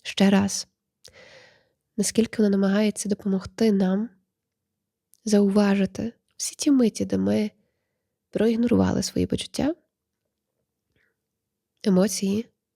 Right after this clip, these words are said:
перегорнули сторінку і пішли далі. А тіло так не хоче, тіло так не вміє. Тіло, якщо має якусь потребу,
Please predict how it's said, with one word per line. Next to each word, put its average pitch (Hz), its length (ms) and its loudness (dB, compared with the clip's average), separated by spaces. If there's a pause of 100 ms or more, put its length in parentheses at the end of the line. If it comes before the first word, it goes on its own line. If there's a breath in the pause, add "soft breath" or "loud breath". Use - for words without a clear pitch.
(540)
перегорнули 190 600 2
сторінку 220 520 -4 (480)
і 240 60 -6
пішли 190 300 -4
далі. 214 300 -8 (1300 soft breath)
А 196 100 -4
тіло 240 640 0 (2750)
так - 260 -4
не 214 100 2
хоче, - 360 -4
тіло 220 280 -2
так 190 260 -8
не 196 100 -4
вміє. 190 440 -4 (360 loud breath)
Тіло, 208 240 0
якщо 185 320 -6
має 190 400 -2
якусь 190 320 -6
потребу, 202 640 -2